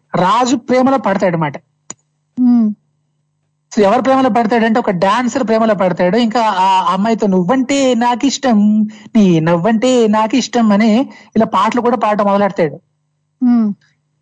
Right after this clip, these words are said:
Speaker 1: అప్పుడు అమ్మాయి ఏమనుకుంటుందంటే, అసలు రాజు అంటే ఏంటి, దేశాన్ని చూడాలి, ప్రజల్ని చూడాలి, ఎన్నో బాధ్యతలు, నన్ను పట్టుకొని అస్తమానం ట్వంటీ ఫోర్ బై సెవెన్ ఆ నన్ను పట్టుకొని కూర్చుంటున్నాడు, ఏంటి ఇట్లా,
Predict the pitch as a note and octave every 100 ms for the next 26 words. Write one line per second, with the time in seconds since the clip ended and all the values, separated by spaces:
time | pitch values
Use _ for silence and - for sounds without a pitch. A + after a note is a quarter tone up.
0 | _ - F#3+ C4 A#3 G#3+ B3+ A#3+ A3+ G#3
1 | F#3+ F#3 F3+ G3+ G#3+ A3 - F3+ G3+ F#3
2 | F3+ A#3 A#3+ B3+ A#3 A#3+ A3+ F#3+ G3+ G#3+
3 | A#3+ A#3 - A3 G#3 G#3 G3+ F#3 G#3+ A3
4 | A3 G3+ - G#3 G3+ F#3+ G3+ C4 G#3 G3+
5 | G3 G3 G3+ G3+ - - - F3+ G#3 A#3
6 | A3+ G#3+ B3 A#3 G3+ A#3+ A3 A3+ A#3+ A#3
7 | G3+ G#3 G3 A3 G#3 G#3 G3 G#3 G#3+ A3
8 | A3+ G3 - - - F#3 F3+ F#3 G3+ A3
9 | G#3+ A3+ A3+ - G3+ G#3+ G3+ G#3 G3 G3
10 | F#3+ A3+ G#3+ G3+ G#3 G3